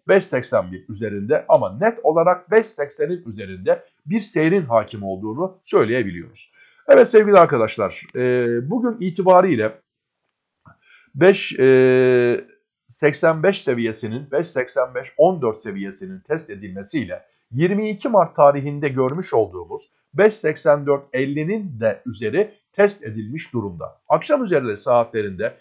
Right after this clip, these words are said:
sizlere aktarmış olduğum bir analizimde "beş seksen beş direnci aşılabilir mi?"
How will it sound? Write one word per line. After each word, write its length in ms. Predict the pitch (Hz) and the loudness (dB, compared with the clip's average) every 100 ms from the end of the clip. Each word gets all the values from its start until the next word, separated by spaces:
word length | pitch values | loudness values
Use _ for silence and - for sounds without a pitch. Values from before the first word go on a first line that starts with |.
| _ | _
sizlere 360 | - 262 214 156 | -10 0 6 8
aktarmış 480 | 147 - 147 131 - | 8 6 4 2 -6
olduğum 360 | 101 98 95 | -6 -6 -10
bir 120 | 95 - | -10 0
analizimde 720 | 135 135 98 85 82 127 156 _ _ | 0 0 -6 -12 -6 -6 -6 _ _
"beş 220 | 170 226 | 2 2
seksen 460 | - 147 - 131 127 | 2 -4 0 0 0
beş 220 | 160 - | -8 -8
direnci 380 | 139 127 120 185 | -2 -2 -4 -8
aşılabilir 600 | - 135 156 147 156 185 | -8 -6 -2 0 6 6
mi?" 200 | 143 107 | 4 -2